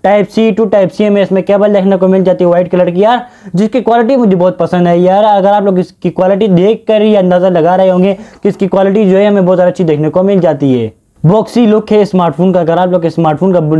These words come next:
look देखें तो हमें Boxy look देखने को मिल जाता है। Lights को देखकर इस तरह लग रहा है कि इसमें हमें आठ जी बी देखने को मिलता है, लेकिन यार, ये इसमें हमें आठ जी बी देखने को नहीं मिलता। इसमें जो है हमें सिर्फ white color की light ही देखने को मिल जाती है।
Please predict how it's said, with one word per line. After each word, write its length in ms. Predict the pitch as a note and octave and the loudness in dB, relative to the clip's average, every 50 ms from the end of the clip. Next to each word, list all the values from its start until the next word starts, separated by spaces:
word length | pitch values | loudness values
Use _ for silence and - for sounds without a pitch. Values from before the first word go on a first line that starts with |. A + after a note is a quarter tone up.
| D3+ D3 D#3 | 0 0 0
look 140 | E3+ F#3+ F#3+ | 0 0 0
देखें 260 | F3+ F#3+ F#3 - F#3+ | -2 -4 -4 -4 -4
तो 80 | G3 F#3+ | -2 0
हमें 200 | F#3 F3+ E3+ D#3+ | 0 0 0 0
Boxy 260 | D#3+ D#3 D#3+ - F#3 | 0 -2 -2 -2 -2
look 140 | F3 E3+ E3 | 0 0 0
देखने 280 | D#3 D3+ D3+ D#3 D#3 | 0 -2 -2 -2 -2
को 100 | C#3+ D#3+ | -2 -2
मिल 160 | D#3+ E3 E3 D#3 | -2 -2 -2 -2
जाता 240 | D#3+ D3+ D3+ D#3 | -2 -2 -2 -4
है। 80 | D3 D3 - - - - - - - | -4 -6 -8 -16 -20 -20 -20 -6 -2
Lights 320 | D#3 E3+ G3+ A#3 G#3+ - - | 0 0 2 0 -2 -2 -2
को 100 | G#3+ F#3+ | -2 0
देखकर 360 | F#3 G#3+ G#3+ G#3+ G#3+ G#3+ A3 | 2 0 0 0 0 0 0
इस 120 | G#3+ G#3+ | 0 0
तरह 140 | A3 G#3+ G3+ | 0 0 0
लग 100 | F#3+ F#3+ | 2 2
रहा 160 | G3+ G#3 G#3+ | 0 0 0
है 60 | G#3+ | 0
कि 80 | F#3+ G3+ | -2 -2
इसमें 180 | G3 - G#3 G3+ | -2 -2 -2 0
हमें 140 | G3 F#3 | 0 2
आठ 140 | F3+ F#3+ G3+ | 2 2 2
जी 140 | F3+ E3+ G3 | 0 0 0
बी 140 | F3 G3+ F#3+ | 0 0 0
देखने 260 | F3 F3 E3 F#3+ F#3+ | 0 0 0 -2 0
को 120 | F3 F#3 | 0 0
मिलता 240 | F#3 F3+ F3+ E3+ F#3 | 0 0 0 0 0
है, 100 | F3+ F3+ | 0 2
लेकिन 300 | F#3 F#3 F3+ F#3 F#3 F#3+ | 0 0 0 0 0 0
यार, 140 | F#3+ F#3+ F#3+ | 0 2 2
ये 140 | F#3+ F#3+ F#3 | 2 2 0
इसमें 600 | F3+ - - - _ _ _ _ - F#3 F#3+ F#3+ | 0 -2 -10 -20 _ _ _ _ -2 0 0 2
हमें 200 | F#3+ F#3 F#3 F3+ | 2 2 2 2
आठ 140 | F3+ F#3 F3 | 2 0 0
जी 140 | D#3+ F3 | 0 -2
बी 120 | F3 E3 F#3 | -2 0 -2
देखने 240 | E3 D#3+ D3+ E3+ E3 | -2 -2 -4 -4 -2
को 100 | F3 F3 | -2 0
नहीं 120 | F#3 F#3+ | 0 0
मिलता। 220 | F#3 E3+ F3+ F3 - - - - G#3+ | 0 0 -2 -4 -6 -8 -14 -14 -8
इसमें 260 | G#3 - G#3 - A#3 | -4 -4 -2 -2 0
जो 120 | B3 G#3 G#3+ | 0 0 0
है 60 | G#3+ | 0
हमें 100 | A3 G#3+ | 0 -2
सिर्फ 200 | G3+ - G#3+ G#3 | -2 -2 0 0
white 260 | F#3 G3 G3+ G3+ F#3+ | 2 0 0 0 0
color 180 | F#3+ F#3+ F3 E3+ | 0 0 0 -2
की 140 | E3 G3 F#3 | -2 0 0
light 220 | F3+ F3+ F3+ F3+ | 2 2 2 0
ही 80 | F#3+ F3 | 0 0
देखने 260 | E3 C#3 C#3+ D#3+ D#3+ | 0 0 -2 -2 -2
को 120 | D#3+ F3+ | 0 0
मिल 160 | F3+ F#3 F#3 | 0 0 0
जाती 300 | E3+ F#3 D#3+ C#3+ D#3 D#3+ | 0 0 -2 0 0 -2
है। 140 | D#3 C#3 - | -2 -2 -4